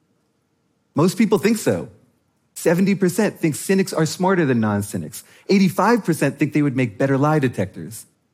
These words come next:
Most people are wrong. It turns out that cynics tend to perform less well than non-cynics on cognitive tests. They earn less money, and they lose more often in negotiations.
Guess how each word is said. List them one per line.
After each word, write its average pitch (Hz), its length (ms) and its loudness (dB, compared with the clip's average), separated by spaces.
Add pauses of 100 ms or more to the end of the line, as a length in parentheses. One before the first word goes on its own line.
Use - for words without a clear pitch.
(720)
Most 190 260 2
people 147 500 0
are 135 120 2
wrong. 107 440 0 (600)
It 120 100 -4
turns 190 320 0
out 127 320 0 (240)
that 214 140 0
cynics 185 340 -2
tend 170 220 -2
to 160 60 0
perform 147 420 -2
less 185 360 2
well 135 220 2
than 113 160 2
non-cynics 117 540 0
on 104 100 -2
cognitive 117 460 -2
tests. - 440 -4 (420)
They 123 140 0
earn 131 220 2
less 117 220 0
money, 175 380 0 (200)
and 156 100 2
they 151 60 2
lose 165 320 -2
more 147 160 0
often 120 380 0
in 120 100 -4
negotiations. 113 920 -4